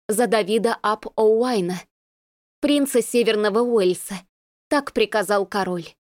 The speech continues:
Алиенора в ужасе смотрела на Изабель. Генрих мог делать всё, что хотел — и никто не мог его остановить. Королева всем сердцем любила Эмму, которую воспитали монахини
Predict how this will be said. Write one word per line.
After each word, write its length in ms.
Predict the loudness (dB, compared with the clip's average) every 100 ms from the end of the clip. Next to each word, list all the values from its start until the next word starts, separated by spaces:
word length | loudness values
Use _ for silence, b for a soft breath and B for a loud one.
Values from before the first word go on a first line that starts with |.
| _ _ _ _ _ _
Алиенора 640 | -4 0 2 0 0 0 0
в 120 | 0
ужасе 400 | 0 0 -2 -4
смотрела 600 | -2 -4 -2 -2 0 0
на 220 | 0 0
Изабель. 540 | 0 -2 -4 -6 -8 -12 _ _ _ _ _
Генрих 520 | -2 0 2 0 -2
мог 240 | -2 -2 0
делать 340 | 2 2 0
всё, 280 | -2 -2 -2
что 200 | -2 -2
хотел — 440 | -2 -4 -2 -4 -6 _ _ _ -2
и 100 | 0
никто 400 | 0 0 -2 0
не 140 | 2
мог 240 | 0 -2
его 240 | -2 0 0
остановить. 800 | -2 -4 -2 -2 -2 -6 -8 -20 _ _ _ _ _
Королева 500 | -2 2 2 2 2
всем 300 | -2 -4 -4
сердцем 480 | 0 -2 0 -2 0
любила 400 | 0 2 2 2
Эмму, 480 | 2 0 -2 -4 -8 _ _
которую 500 | -4 0 0 2 2
воспитали 600 | 0 0 -2 2 2 2
монахини 760 | 2 0 -2 -2 -2 -4 -4